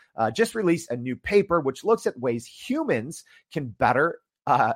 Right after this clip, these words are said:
understand and control A I technologies. So this paper they released looked at the ways that, um, humans can detect when A I systems are telling the truth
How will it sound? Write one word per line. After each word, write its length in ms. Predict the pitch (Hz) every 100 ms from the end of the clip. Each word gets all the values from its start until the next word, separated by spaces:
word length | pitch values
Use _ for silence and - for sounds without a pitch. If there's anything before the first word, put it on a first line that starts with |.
| -
understand 600 | 131 147 147 - 127 131 -
and 240 | 143 190
control 520 | 180 151 - 117 113 - -
A 120 | 110
I 100 | 95
technologies. 720 | - - 110 107 101 82 - - -
So 120 | -
this 120 | 117 -
paper 280 | 160 147
they 140 | 139 117
released 340 | 110 127 123
looked 180 | 110 -
at 120 | 107
the 60 | 101
ways 300 | 110 107 104
that, 180 | 101 - _ _ _
um, 180 | 110 98
humans 340 | - 156 135
can 200 | - 123
detect 500 | 113 113 - - - -
when 160 | 139 -
A 120 | 123
I 120 | 117
systems 540 | 120 - 214 185 170 -
are 140 | 120
telling 400 | - 175 202 220
the 80 | 220
truth 460 | - 180 170 165